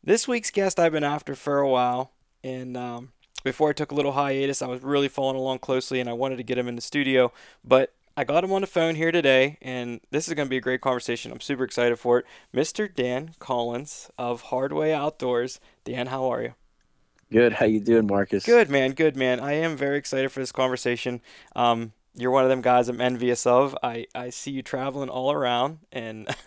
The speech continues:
Speaker 1: getting to do all the outdoor stuff, and I know that you're probably enjoying yourself, but, uh, let's do a little introduction, man. How about a little profile? It's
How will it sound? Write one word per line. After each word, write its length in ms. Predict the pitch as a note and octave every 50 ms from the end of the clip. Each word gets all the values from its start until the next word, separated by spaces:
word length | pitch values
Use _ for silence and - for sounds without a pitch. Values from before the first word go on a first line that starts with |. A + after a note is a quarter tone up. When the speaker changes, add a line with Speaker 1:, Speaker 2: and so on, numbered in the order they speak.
| - _ _ _ _ - - - - - - - - -
Speaker 1:
getting 160 | D#3 F#3 F3+
to 80 | F3+ E3+
do 180 | C#3 D#3 D3+
all 160 | C#3+ C#3 C#3+ C#3
the 140 | C3+ C3
outdoor 360 | B2+ B2 B2 - B2 A#2+ B2 A#2
stuff, 520 | - - - A#2+ A#2 A#2 B2+ C#3 - - - -
and 360 | B2 A#2+ A#2 A2+ A2+ A#2 - _ _
I 100 | - B2+
know 560 | B2 C3 D#3 E3 E3 D3 B2+ B2+ C#3+ D#3 D3+ _ _ _ -
that 240 | - C#3 A#2+ A#2 - _ _ _ _ _ _ _ _ -
you're 260 | D2 B2 B2+ C3 B2+
probably 440 | A#2 - - D#3 F3+ G3+ G3 E3 B2
enjoying 420 | A#2+ B2 A#2 C#3+ E3+ F3+ D#3 C3+
yourself, 480 | B2+ B2 A#2 - - A2+ A2+ C3 C#3 - -
but, 240 | C3 C3 B2+ - -
uh, 180 | C3 B2 A#2+ B2 - _ - - - - _ _ _ _ _ _ - B2+
let's 340 | C3 E3 G#3 - - -
do 180 | - - A#3+ B3
a 40 | A#3+
little 260 | A3 A3 A3 A3 G#3+
introduction, 680 | A3 A3 - A#3 G3 F#3+ F#3+ G#3 - - - D3+ C3+
man. 240 | B2 A#2+ A#2+ B2 A#2+
How 120 | B2 C#3
about 220 | C#3+ D3 E3 E3+ D#3+
a 40 | E3+
little 160 | E3+ F3 F3
profile? 640 | - - D#3+ C#3+ C3 A#2+ - - A#2 A2+ A2+ A2+ G#2+
It's 280 | B2 - - - - -